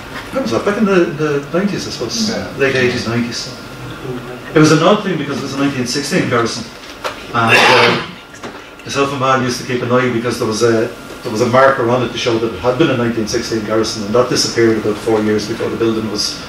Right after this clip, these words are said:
Speaker 1: compulsorily required and knocked. Um, which I think suited some people not to, not to be reminded that it had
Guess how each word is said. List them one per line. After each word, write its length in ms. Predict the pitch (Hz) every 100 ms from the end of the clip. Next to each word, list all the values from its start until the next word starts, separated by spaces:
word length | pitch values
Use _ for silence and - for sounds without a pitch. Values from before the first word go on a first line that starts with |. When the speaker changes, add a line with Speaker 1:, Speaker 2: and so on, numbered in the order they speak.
| - -
Speaker 1:
compulsorily 580 | 110 123 120 113 107 107
required 400 | 104 113 113 110
and 100 | 104
knocked. 260 | 120 117 - - - - - 110 -
Um, 500 | 110 107 104 107 101 - -
which 300 | - - -
I 80 |
think 160 | - 117
suited 320 | - 113 113
some 180 | 131 117
people 280 | 123 117 117
not 200 | 117 117
to, 160 | 117 - - - -
not 120 | 120
to 60 | 117
be 60 | 123
reminded 420 | 113 120 123 107
that 140 | 110
it 100 | 110
had 240 | 120 -